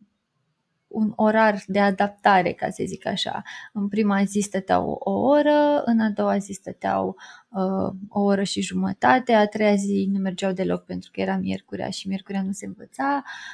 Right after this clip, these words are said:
Uh, cred că joia stăteau până la douăsprezece și vinerea, în funcție de copil, uh, până după masă sau,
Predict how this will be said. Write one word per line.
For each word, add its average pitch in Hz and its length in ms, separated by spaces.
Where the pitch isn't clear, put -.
Uh, 226 580
cred 247 280
că 233 160
joia 226 300
stăteau 214 340
până 214 260
la 196 140
douăsprezece 240 840
și 226 200
vinerea, 208 840
în 220 140
funcție 214 560
de 202 420
copil, 226 680
uh, 208 320
până 202 760
după 208 380
masă 233 460
sau, 220 400